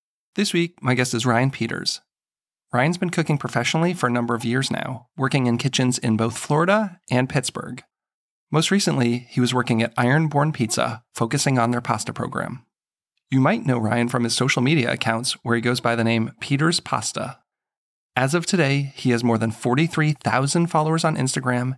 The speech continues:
and two point two million followers on TikTok. Ryan was able to recently leave his job to focus full-time on his social media content,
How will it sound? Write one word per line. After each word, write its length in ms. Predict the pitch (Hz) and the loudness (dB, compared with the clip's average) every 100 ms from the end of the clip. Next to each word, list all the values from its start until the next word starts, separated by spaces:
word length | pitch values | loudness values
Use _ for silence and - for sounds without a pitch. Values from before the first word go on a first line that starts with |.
| - | -4
and 260 | 120 113 - | -2 -2 -2
two 340 | - 175 185 | 0 2 0
point 460 | 196 - 151 143 - | 0 -2 0 0 -2
two 460 | - 139 131 139 - | 0 2 0 -2 -6
million 800 | 117 113 143 147 131 117 127 120 - | 0 2 4 4 2 2 -2 -8 -12
followers 460 | - 117 117 123 120 | -6 -4 -2 -4 -4
on 140 | 120 | -4
TikTok. 480 | 113 - - - - _ _ _ _ _ _ _ _ - | -4 -6 -6 -8 -14 _ _ _ _ _ _ _ _ -2
Ryan 260 | 123 156 | 2 2
was 120 | 175 | 2
able 160 | 151 139 | 0 0
to 80 | 113 | 2
recently 400 | 120 131 143 117 | 2 0 2 2
leave 240 | 107 131 | 2 2
his 140 | 165 - | 0 0
job 340 | 127 113 - | 0 0 -4
to 80 | - | -4
focus 320 | 117 113 117 | -4 -4 -6
full-time 580 | - 127 151 160 131 139 | -2 -2 0 0 0 0
on 120 | 127 | 0
his 120 | 113 - | 0 0
social 260 | 117 160 | 0 2
media 240 | 139 143 151 | 2 2 0
content, 540 | 127 117 113 117 | 0 0 -2 -4